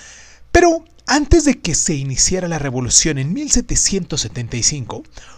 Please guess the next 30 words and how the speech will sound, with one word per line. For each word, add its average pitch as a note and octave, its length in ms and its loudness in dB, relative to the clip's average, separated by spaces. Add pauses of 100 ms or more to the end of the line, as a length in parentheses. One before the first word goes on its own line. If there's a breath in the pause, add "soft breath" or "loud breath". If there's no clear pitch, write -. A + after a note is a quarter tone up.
fue C4 600 2
el E3 200 -2
próspero G#3 720 0
propietario D#3 680 -2
de C3 140 -2
una D3 640 -6
plantación C#3+ 680 0
en C#3+ 140 -2
Virginia. A2+ 720 -6 (340 loud breath)
También E4+ 280 0
había C#4+ 180 6
luchado G3+ 400 4
junto B2+ 320 -2
a - 20 2
los A#2 160 -2
británicos B2 640 -2
en A#2+ 100 -4
las G2 140 -8
guerras A2 320 -6
contra G#2 300 -10
los G#2+ 120 -6
franceses A#2 600 -4
y C3 120 -8
contra, B2+ 760 -2 (340 loud breath)
eh, D#3 380 -6
varias F#3 560 2
de D3 80 -2
las C3+ 220 -4
tribus E3 420 0
indias, C#3+ 520 -2